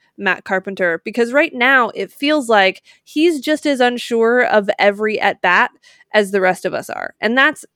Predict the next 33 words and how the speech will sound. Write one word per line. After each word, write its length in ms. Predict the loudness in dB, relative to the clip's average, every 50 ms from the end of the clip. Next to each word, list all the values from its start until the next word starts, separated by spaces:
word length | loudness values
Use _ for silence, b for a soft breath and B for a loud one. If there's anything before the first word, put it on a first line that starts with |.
| _ _ _ _ _ _
not 400 | -10 -4 0 2 4 4 6 4
a 80 | 4 2
great 260 | 0 0 -2 -2 -2
<laughs> 20 | -6
place 440 | -12 -12 -12 -12 -12 -12 -10 -6
to 100 | -4 -4
be 220 | -4 -2 -2 0 0
in 320 | 0 0 -2 -4 -6 -4 -2
when 200 | -2 -2 0 -2
you're 120 | -2 -4
trying 460 | -4 -2 -2 0 0 0 -2 -4 -8
to 480 | -8 -6 -2 -2 -2 0 -2 -2 -4 -6 B B B B B B B -4 0
dig 200 | 0 2 2 2
yourself 340 | 0 0 0 0 2 2
out 120 | 2 2 2
of 60 | 2
that 180 | 0 -2 -4 -4
hole. 300 | -4 -4 -4 -4 -6 -10
So 380 | -4 2 4 4 4 4 2 -2 b b b b b b b _ _ _ _ -8
not 360 | -2 2 4 6 6 6 4 _ 2
the, 360 | 4 4 6 6 4 2 2 -2
the 520 | -6 0 4 6 6 6 6 6 4 2 0 -2
end 320 | 0 2 2 2 4 4
of 160 | 2 2 2
the 140 | 0 -2 -2
story 580 | -2 -4 -4 -2 0 2 2 2 0 -2 -4 -6 -4
necessarily, 840 | -2 -2 -2 -2 -6 -2 2 2 4 4 4 4 2 0 -2 -4 -6 _
but 360 | -10 0 4 4 4 4 4 -2 _ -18
certainly 380 | -10 -6 -4 -4 -2 -2 -2 0
not 320 | 2 2 2 2 0 -2 _ -12
the 180 | -8 -8 -6
start 600 | -6 -8 -12 -8 -2 0 2 4 4 2 0 -4 -8
that 480 | -2 0 2 4 4 2 0 -2 -6